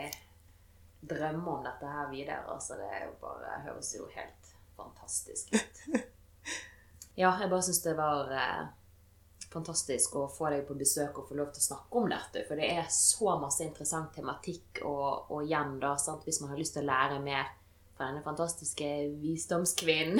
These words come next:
Speaker 1: <laughs> så må man melde seg på dette foredraget, og hvis man hører det i ettertid, så tror jeg man har muligheten til å få kjøpt det, sant, på
Speaker 2: Mm.
Speaker 1: sånn opptak, så da
Speaker 2: Mm.
Speaker 1: kan legge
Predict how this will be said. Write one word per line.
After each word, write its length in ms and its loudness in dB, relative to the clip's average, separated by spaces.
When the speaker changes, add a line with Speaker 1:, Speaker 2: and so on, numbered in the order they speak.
Speaker 1:
<laughs> 100 10
så 100 12
må 160 10
man 240 8
melde 240 6
seg 180 6
på 140 8
dette 240 4
foredraget, 720 10
og 80 8
hvis 240 8
man 160 6
hører 320 8
det 60 8
i 80 10
ettertid, 580 2
så 220 10
tror 200 6
jeg 80 6
man 240 2
har 160 4
muligheten 480 2
til 160 -4
å 80 -2
få 160 -2
kjøpt 400 0
det, 140 2
sant, 320 2
på 80 12
Speaker 2:
Mm. 240 12
Speaker 1:
sånn 160 2
opptak, 560 -8
så 160 4
da 160 12
Speaker 2:
Mm. 80 6
Speaker 1:
kan 240 2
legge 340 8